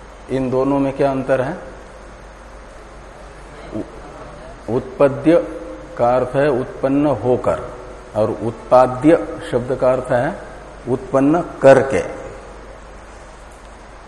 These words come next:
उत्पद्य ये कर, प्रयोज्य कर्ता के व्यापार को बताता है, और उत्पाद्य ये उत्पादन,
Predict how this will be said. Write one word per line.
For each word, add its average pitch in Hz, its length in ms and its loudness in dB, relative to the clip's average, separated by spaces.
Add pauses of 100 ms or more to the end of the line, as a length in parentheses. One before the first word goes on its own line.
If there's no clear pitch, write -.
(120)
उत्पद्य 131 640 4 (800)
ये 127 160 2
कर, 120 380 4 (1080)
प्रयोज्य 139 680 6 (600)
कर्ता 120 520 4
के 110 440 0 (600)
व्यापार 110 440 2
को - 160 -4
बताता 85 520 -4
है, - 300 -10 (2000)
और 117 640 8
उत्पाद्य 117 1200 2 (1200)
ये 135 340 4
उत्पादन, 139 640 4